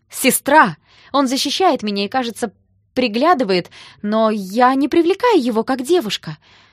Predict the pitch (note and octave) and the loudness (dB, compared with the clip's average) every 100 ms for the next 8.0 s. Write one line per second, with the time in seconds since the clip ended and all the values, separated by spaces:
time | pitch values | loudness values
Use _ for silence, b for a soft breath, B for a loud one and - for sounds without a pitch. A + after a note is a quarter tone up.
0 | b b - B3 - E4 G#3 G#3+ A#3+ B3+ | b b -4 -4 2 2 4 0 0 0
1 | A3+ B3 E3 - E3 D#3+ B - C#4+ - | 0 -2 -2 -6 -12 -14 B -8 -6 -2
2 | D#4+ D4+ A#3+ C4 C4+ B3+ E4+ F3+ - b | -2 0 0 -2 0 2 2 0 -6 b
3 | b b b - C#4+ C4+ D#4+ D#4+ - A#3 | b b b -2 0 2 2 0 -2 -4
4 | C#4 D4+ D4 D#4 E3+ - b b b - | -2 -2 0 0 -2 -10 b b b -4
5 | B3+ B3 - F4+ C#4 - _ _ _ _ | -2 -2 2 2 2 -4 _ _ _ _
6 | - - C4+ C#4 B3 A#3+ C4 C4+ A3 D#4+ | -14 -8 -2 0 0 0 0 -2 0 2
7 | C4+ - A#3+ A#3+ F4+ C#4+ A3 G#3 C#4+ F3 | 2 0 -6 0 2 2 0 -2 -2 -2